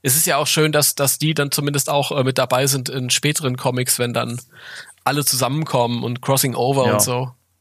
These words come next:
Speaker 1: Dann später dann noch dazu.
Speaker 2: Wie gesagt, ich, ich bin eh ein ganz großer Fan von, äh, von Ron. Den finde ich
Speaker 1: <laughs> Ja.
Speaker 2: irgendwie gra-, ich finde den nicht sympathisch. Es ist nicht so, dass ich sage, „Boah, ich finde das so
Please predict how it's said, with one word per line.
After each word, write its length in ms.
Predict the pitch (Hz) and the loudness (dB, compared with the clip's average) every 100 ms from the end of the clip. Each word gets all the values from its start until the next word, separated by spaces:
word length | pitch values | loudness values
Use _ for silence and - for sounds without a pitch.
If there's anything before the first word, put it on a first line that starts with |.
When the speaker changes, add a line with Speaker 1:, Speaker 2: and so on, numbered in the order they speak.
| _ - | _ -12
Speaker 1:
Dann 120 | 135 | -10
später 460 | - 67 - 67 - _ _ - - | -6 -6 -6 -8 -10 _ _ -20 -12
dann 140 | - | -10
noch 120 | - 127 | -10 -10
dazu. 320 | - - 143 | -10 -8 -8
Speaker 2:
Wie 40 | |
gesagt, 220 | 127 107 123 | -4 -2 -2
ich, 140 | - - | -4 -6
ich 140 | - - | -4 -2
bin 200 | 120 - | -2 2
eh 120 | 131 | 0
ein 60 | 123 | 2
ganz 180 | 110 - | 0 2
großer 260 | 123 113 | 0 0
Fan 300 | - 113 117 | 0 0 0
von, 320 | 113 104 107 | 0 0 0
äh, 240 | 107 107 104 | 2 4 2
von 220 | - 101 | 0 -4
Ron. 400 | 104 107 110 127 - _ _ _ _ _ _ _ _ _ _ _ _ - - - 285 | 2 2 2 -2 -6 _ _ _ _ _ _ _ _ _ _ _ _ -6 -4 -2 -2
Den 120 | 98 | -2
finde 240 | - 117 113 | 0 2 2
ich 80 | 185 | 2
Speaker 1:
<laughs> 20 | |
Ja. 60 | |
Speaker 2:
irgendwie 220 | - 127 131 143 - | 2 4 2 -2 -12
gra-, 180 | 135 135 - - - - _ _ - | -4 -4 -4 -16 -16 -20 _ _ -6
ich 140 | 143 | -4
finde 200 | - 185 | 0 2
den 100 | 170 | 4
nicht 160 | 151 160 | 2 2
sympathisch. 640 | 120 123 151 180 104 98 | 0 2 2 2 0 0
Es 140 | 110 113 | -2 -2
ist 160 | - | -2
nicht 100 | 127 | -2
so, 100 | - | 0
dass 140 | 120 117 | 0 0
ich 60 | |
sage, 180 | 113 107 | 0 0
„Boah, 160 | 107 101 | 2 2
ich 60 | |
finde 160 | - 113 | 0 -2
das 100 | 104 | 0
so 120 | 117 | 0